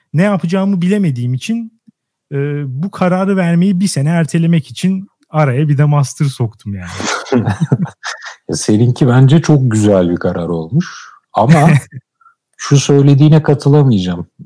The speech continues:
Speaker 2: Ee, yavaş yavaş üniversiteden mezun olurken bir ihtimaller denizine açılıyoruz dedin ya. Bana tam zıttı gibi geliyor. Her sene geçtikçe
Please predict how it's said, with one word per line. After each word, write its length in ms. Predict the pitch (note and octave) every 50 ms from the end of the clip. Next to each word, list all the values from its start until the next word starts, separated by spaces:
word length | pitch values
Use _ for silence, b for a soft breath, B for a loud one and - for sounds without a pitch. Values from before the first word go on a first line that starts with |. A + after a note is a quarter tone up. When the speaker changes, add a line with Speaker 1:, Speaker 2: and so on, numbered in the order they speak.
| -
Speaker 2:
Ee, 40 | - F2+ G#2 G#2+ G#2 G2+ F#2 F#2 F#2 - - - - - _ _ _ _ - -
yavaş 520 | G#2 G#2+ G#2+ A2 A2+ A2 G#2 F#2+ - -
yavaş 440 | A2 G#2+ G#2 G#2 G2+ - - - - - - - - -
üniversiteden 680 | A2+ A2 G#2+ G#2+ G#2 G2+ G2 - - G#2 G2+ G#2+ G#2 G2+
mezun 420 | G#2 G2+ G2+ G2+ G2+ G2 G2+ G#2
olurken 680 | G2+ G2+ G2+ G2+ G#2+ G2+ G2+ - - G#2+ G2+ G#2 G#2 G2+ B B B B B _ -
bir 140 | G#2 A2 D3 -
ihtimaller 880 | A#2+ G#2 F#2 - _ - A2 A2 G#2+ G#2 G#2+ G#2 G#2 G#2+ G#2+ G#2+ G2+ F#2+
denizine 460 | G2+ G2+ G2 G2+ F#2+ F#2 G2 G2 G2+
açılıyoruz 720 | G2+ G2+ G2 - - A2+ G2+ G2+ G2+ G2+ G2 G2 G2 F#2+ G2+
dedin 300 | G#2+ G2+ C3+ D#3 C#3+ A#2+
ya. 300 | G2 F#2 F2 E2+ D#2+ _ _ B B B B B B B B B B B _ _ _ _ _ _ _ - -
Bana 460 | A2 G#2+ B2 A#2 A#2 B2+ D#3 D#3+ D#3
tam 260 | - D#3+ D#3+ D#3 D3+
zıttı 440 | C3 A#2+ B2 B2+ - _ - E3 C3+
gibi 260 | G#2+ G#2 G2 F#2 F#2+
geliyor. 440 | F2+ F#2 F#2 F2 F2+ F2+ F2+ F2 F2+ - - _ _ _ _ _ _ _ _ _ -
Her 300 | - - A#2+ C3 D3+ D3
sene 540 | C#3+ - - - - - C3 A#2+ A2 A#2+ A#2+
geçtikçe 960 | A2+ A#2 A#2+ A2+ - - - D3+ C#3+ - - - - C#3+ D3 D3 D3 D#3 D#3